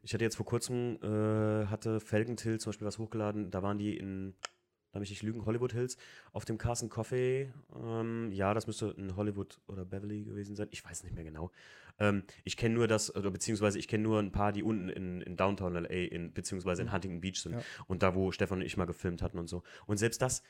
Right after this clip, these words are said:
Speaker 1: das ist halt die Grundidee, eine, eine entspannte, familiäre Atmosphäre, wo die Leute sich nicht mal trauen, sondern sich,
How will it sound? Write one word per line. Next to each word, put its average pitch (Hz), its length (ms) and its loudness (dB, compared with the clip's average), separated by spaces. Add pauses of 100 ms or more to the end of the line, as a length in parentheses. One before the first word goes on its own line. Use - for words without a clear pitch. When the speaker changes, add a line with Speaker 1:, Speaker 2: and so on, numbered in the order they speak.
(280)
Speaker 1:
das 120 200 0
ist - 120 0
halt 110 140 0
die 107 80 -8
Grundidee, 107 520 2
eine, 101 200 2
eine 95 240 -2
entspannte, 147 640 2
familiäre 113 460 0
Atmosphäre, 120 540 -2
wo 120 60 -2
die 95 100 0
Leute 120 380 2 (260)
sich 107 200 -4
nicht 127 160 -4
mal 113 120 0
trauen, 101 540 0
sondern 113 360 -2 (160)
sich, - 340 -6